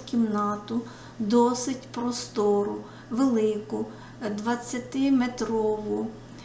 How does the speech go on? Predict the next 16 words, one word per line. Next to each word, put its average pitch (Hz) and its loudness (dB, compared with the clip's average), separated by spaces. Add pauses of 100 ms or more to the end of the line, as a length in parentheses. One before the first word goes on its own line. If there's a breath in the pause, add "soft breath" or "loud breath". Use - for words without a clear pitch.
(520 loud breath)
Е, 220 -2 (140)
підлога 247 4
міцна. 220 2 (260)
Е, 214 -2 (1500)
от, 220 -6
е, 226 -2 (340)
косметичний 302 0
ремонт, 247 2
звичайно, 240 0
потрібен. 226 -2 (140)
Е, 208 -2
тут, 226 -8 (180)
е, - -6
не 226 2
жили 208 -2 (380)
років 202 -6